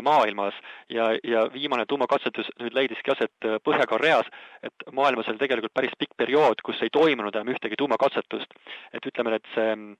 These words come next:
tuumapommide ja tuumakatsetuste alal on nagu läinud, ähm,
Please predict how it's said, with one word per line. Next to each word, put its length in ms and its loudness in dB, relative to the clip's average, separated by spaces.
tuumapommide 720 2
ja 20 2
tuumakatsetuste 800 0
alal 240 6
on 160 -2
nagu 160 -4
läinud, 480 0
ähm, 560 -2